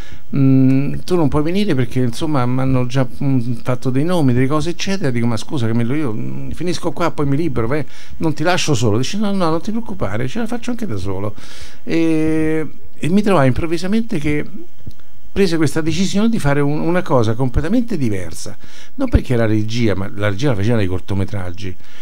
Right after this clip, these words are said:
ma lasciava un tema. Il suo tema era la fa-, fantasociologia. Avevamo già fatto L'Urlo, facemmo La caduta di Varema, facemmo l'in-,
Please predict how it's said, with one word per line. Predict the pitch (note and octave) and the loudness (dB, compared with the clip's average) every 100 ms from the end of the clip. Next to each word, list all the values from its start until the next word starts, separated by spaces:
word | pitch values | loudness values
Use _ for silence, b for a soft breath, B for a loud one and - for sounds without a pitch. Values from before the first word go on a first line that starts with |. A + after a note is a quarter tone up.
| B B | B B
ma | A2 | -2
lasciava | A#2+ D3+ D#3 - - F#3+ F#3+ | -2 -2 -2 -2 -2 -2 0
un | E3 D3+ | -2 -2
tema. | - F#2+ D#2+ F2 F#2 G#2+ - - - - - | -2 -2 -2 -2 -2 -2 -2 -2 -2 -2 -2
Il | A#2+ A#2 | -2 -2
suo | - - G3 | -2 0 0
tema | F#3 G#2+ G2 A2 C3 | 2 0 0 0 -2
era | D#3+ E3 | -2 -2
la | D3+ | -2
fa-, | A#2+ C#3 C#3+ D#3 C#3+ C3 | -2 -2 -2 -2 -2 -2
fantasociologia. | B2 E3 D#3 C#3+ C3+ G2+ G#2+ F#2+ F#2 F2+ E2 E2+ - b b b b b | -2 -2 -2 -2 -2 -2 -2 -2 -2 -2 -2 -2 -2 b b b b b
Avevamo | A2 G#2+ | 0 0
già | G2+ | 0
fatto | F#2+ G2+ F#2+ | -2 -2 -2
L'Urlo, | G#2 E3+ F#3+ B2+ | 0 0 0 0
facemmo | G#2 F#2 G2 F#2 | 0 0 0 -2
La | |
caduta | F2 F#2 F#2 | -2 -2 0
di | F#2+ | 0
Varema, | F#2+ B2 D#3 A#2+ | 0 0 0 -2
facemmo | G2+ F#2+ G2 G2+ | -2 -2 -2 -2
l'in-, | G2 | -2